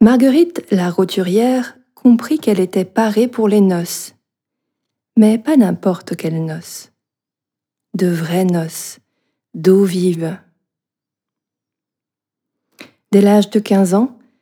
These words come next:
cet âge où la chair des jeunes filles suscite des jeux d'alliance entre belles familles, Marguerite choisit de rejoindre les femmes du béguinage. Tout juste sortie de l'enfance,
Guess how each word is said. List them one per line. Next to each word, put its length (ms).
cet 220
âge 320
où 80
la 180
chair 360
des 140
jeunes 240
filles 360
suscite 600
des 260
jeux 160
d'alliance 580
entre 240
belles 220
familles, 540
Marguerite 640
choisit 440
de 80
rejoindre 560
les 140
femmes 300
du 100
béguinage. 680
Tout 140
juste 360
sortie 340
de 80
l'enfance, 600